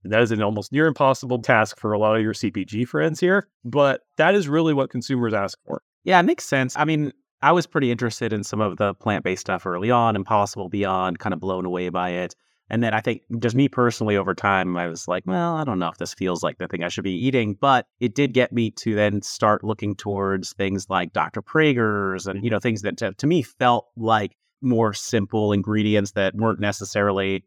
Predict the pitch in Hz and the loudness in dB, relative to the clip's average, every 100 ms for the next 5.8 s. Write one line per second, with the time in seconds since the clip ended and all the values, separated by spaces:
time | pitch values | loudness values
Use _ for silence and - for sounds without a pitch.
0 | - 117 104 101 95 101 110 120 110 101 | -2 0 2 2 2 2 2 2 2 -2
1 | - 95 - 90 - - 104 120 180 180 | -4 -8 -6 -8 -8 -10 -4 0 2 0
2 | 143 120 113 123 123 123 - 120 113 117 | -2 -4 -2 -2 -2 -4 -6 -4 -4 -4
3 | 117 - 160 170 170 160 165 175 170 160 | -8 -4 -4 0 0 2 2 2 2 2
4 | 165 180 - 240 185 - 247 - 175 156 | 0 0 0 0 -2 -6 -8 -2 0 0
5 | 147 151 143 - 214 151 101 | 0 -2 -2 -2 -2 -2 -6